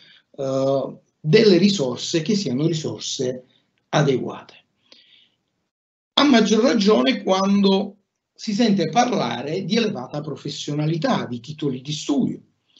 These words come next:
E anche qui purtroppo devo fare una riflessione che è amara e per la quale non ho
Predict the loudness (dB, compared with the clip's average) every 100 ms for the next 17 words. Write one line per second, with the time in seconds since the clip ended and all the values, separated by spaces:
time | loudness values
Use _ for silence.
0 | _ _ _ _ _ _ _ _ _ -4
1 | 2 4 4 4 6 6 4 0 0 2
2 | 2 2 2 2 2 2 2 0 -4 -6
3 | -2 -2 -2 -4 -6 0 2 4 2 0
4 | -2 0 0 0 -4 0 2 2 -2 -8
5 | -8 -6 -4 -6 -6 -6 -2 0 0 -2
6 | 0 2 2 -2